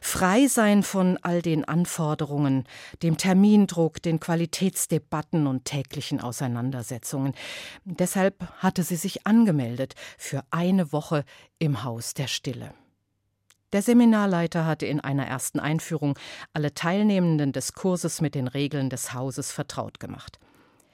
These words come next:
„Bitte die Türe leise schließen“, zum Beispiel. „Hüten Sie die Stille“, hatte er gesagt. „Üben Sie sich ein im Schweigen und Hören.“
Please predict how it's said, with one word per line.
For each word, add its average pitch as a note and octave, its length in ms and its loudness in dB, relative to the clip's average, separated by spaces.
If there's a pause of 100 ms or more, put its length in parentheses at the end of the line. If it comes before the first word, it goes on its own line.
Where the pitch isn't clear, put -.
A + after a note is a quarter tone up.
(300)
„Bitte G3 300 0
die D#3 140 -4
Türe G#3 440 -2
leise D#3 480 0
schließen“, F3 580 -4
zum B2+ 220 -4
Beispiel. A#2+ 480 -10 (840)
„Hüten C4 480 4
Sie G#3+ 160 2
die G3 100 0
Stille“, F3+ 560 2
hatte C3 180 -6
er B2+ 140 -8
gesagt. - 640 -10 (800)
„Üben G#3 260 0
Sie D3+ 140 -4
sich - 320 -8
ein E3+ 260 2
im C3 120 0
Schweigen F3+ 580 -2
und D#3+ 340 -6
Hören.“ A#2+ 420 -8